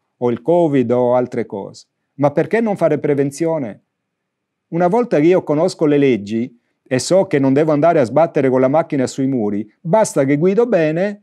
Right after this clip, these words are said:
perché con-, rispetto il codice della strada, il mio viaggio sarà felice. Andrò a fare la festa, il picnic, a, a vedere uno spettacolo musicale, quello che mi pare. Ma se io non conosco le leggi che governano il,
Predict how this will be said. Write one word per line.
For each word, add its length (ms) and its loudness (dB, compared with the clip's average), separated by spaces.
perché 280 -4
con-, 320 -6
rispetto 500 -2
il 140 0
codice 400 0
della 180 2
strada, 400 -2
il 80 2
mio 140 -2
viaggio 340 -2
sarà 240 -6
felice. 640 -8
Andrò 280 0
a 60 2
fare 300 0
la 120 2
festa, 420 -2
il 120 -2
picnic, 640 -6
a, 340 0
a 380 0
vedere 320 0
uno 120 -2
spettacolo 580 -2
musicale, 680 0
quello 240 0
che 80 -2
mi 140 -2
pare. 480 -2
Ma 120 0
se 180 -2
io 200 2
non 180 -2
conosco 760 -2
le 160 0
leggi 360 0
che 140 -2
governano 760 -2
il, 180 -6